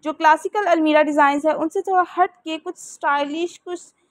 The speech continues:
अमेजिंग आइडियाज़ हम आपको प्रोवाइड कर रहे हैं। So आपने वीडियो को बिल्कुल स्किप नहीं करना और एंड तक ज़रूर देखना है, क्योंकि इनमें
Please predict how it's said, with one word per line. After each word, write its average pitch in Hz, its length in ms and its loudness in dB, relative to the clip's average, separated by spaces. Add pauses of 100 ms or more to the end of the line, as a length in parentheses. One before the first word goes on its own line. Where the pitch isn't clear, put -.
(260)
अमेजिंग 359 500 2
आइडियाज़ 302 480 4
हम 294 100 0
आपको 254 220 2
प्रोवाइड 262 400 2
कर 330 160 0
रहे 302 80 0
हैं। 311 80 0
So 320 80 -4
आपने 359 260 2
वीडियो 339 260 -2
को 403 100 -4
बिल्कुल 285 300 -6
स्किप 311 260 -10
नहीं 339 180 -4
करना 311 260 -2
और 294 100 2
एंड 233 220 -2
तक 302 140 -6 (160)
ज़रूर 233 480 0
देखना 208 380 -4
है, 208 180 -6 (460)
क्योंकि 330 180 -2
इनमें 392 180 0